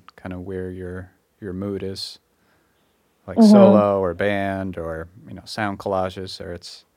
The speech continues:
Speaker 1: I, I always, for myself, I always appreciated the versatility of it.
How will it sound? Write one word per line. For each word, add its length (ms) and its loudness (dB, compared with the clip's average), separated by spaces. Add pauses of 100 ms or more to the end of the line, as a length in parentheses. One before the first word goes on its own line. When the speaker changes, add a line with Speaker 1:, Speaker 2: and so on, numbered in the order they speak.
(120)
Speaker 1:
I, 160 -4
I 220 4
always, 400 0
for 140 -16
myself, 420 -10
I 120 -8
always 200 -10
appreciated 560 -14
the 100 -14
versatility 680 -12
of 140 -12
it. 100 -14